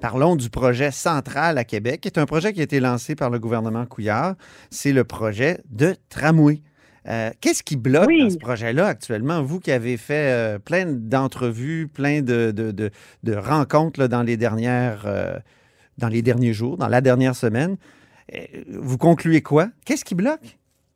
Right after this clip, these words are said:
Speaker 1: entre le gouvernement
Speaker 2: Mais j'ai pas
Speaker 1: puis la
Speaker 2: fini de
Speaker 1: ville ?
Speaker 2: faire tous mes appels, hein. Il y a beaucoup de monde à Québec à qui je dois parler.
Speaker 1: Ok.
Speaker 2: Euh, mais à date, euh, ce que j'ai compris, euh, c'est qu'il faut être deux pour, euh, danser du tango.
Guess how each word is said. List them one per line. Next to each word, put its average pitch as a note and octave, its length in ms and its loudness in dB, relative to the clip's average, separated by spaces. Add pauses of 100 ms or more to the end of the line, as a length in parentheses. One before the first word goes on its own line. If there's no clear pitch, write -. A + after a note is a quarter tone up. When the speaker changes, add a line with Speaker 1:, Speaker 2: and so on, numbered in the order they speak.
(120)
Speaker 1:
entre C3+ 180 -2
le D#3+ 60 2
gouvernement C#3+ 380 4
Speaker 2:
Mais - 20 -
j'ai F#3+ 40 4
pas - 80 0
Speaker 1:
puis - 40 2
la C#3 80 8
Speaker 2:
fini F4+ 100 6
de G4+ 60 4
Speaker 1:
ville ? F#4+ 100 -4
Speaker 2:
faire C#4+ 160 -4
tous D#4+ 140 6
mes D4+ 100 4
appels, A#3+ 500 -2
hein. G3+ 120 -8
Il G#3 40 -2
y G#3+ 40 -2
a G#3+ 40 2
beaucoup C4+ 220 4
de E4 60 4
monde E4+ 260 2
à C4+ 60 0
Québec C4+ 420 -2
à A3 100 -4
qui D4 180 2
je B3+ 60 2
dois G#3 180 2
parler. A#3 400 -6 (140)
Speaker 1:
Ok. A2 160 -6
Speaker 2:
Euh, D3 100 2 (340)
mais G#3+ 180 -6 (160)
à C4+ 100 -4
date, G#3 160 -4 (380)
euh, F#3+ 360 -4
ce - 120 -18
que C#4+ 140 0
j'ai C4+ 100 -2
compris, G3+ 560 -4 (440)
euh, F3+ 340 -8
c'est A3+ 100 2
qu'il - 140 -8
faut A#3 80 4
être F#3 220 6
deux A#3+ 180 6 (100)
pour, A3+ 280 4
euh, F#3+ 80 2
danser F#3+ 320 0
du A3 120 2
tango. G#3+ 560 2